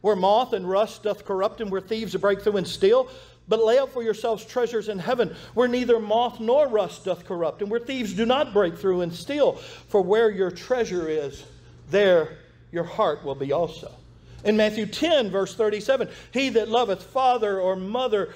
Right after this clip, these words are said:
more than me is not worthy of me. He that loveth son or daughter more than me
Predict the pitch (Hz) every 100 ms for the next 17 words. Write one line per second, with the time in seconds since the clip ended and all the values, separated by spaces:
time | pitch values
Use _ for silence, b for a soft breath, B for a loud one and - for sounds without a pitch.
0 | B B 233 262 226 220 254 247 175 202
1 | 196 208 247 202 180 156 165 147 226 240
2 | 226 214 196 - - 240 220 202 247 277
3 | 190 180 226 262 226 196 233 269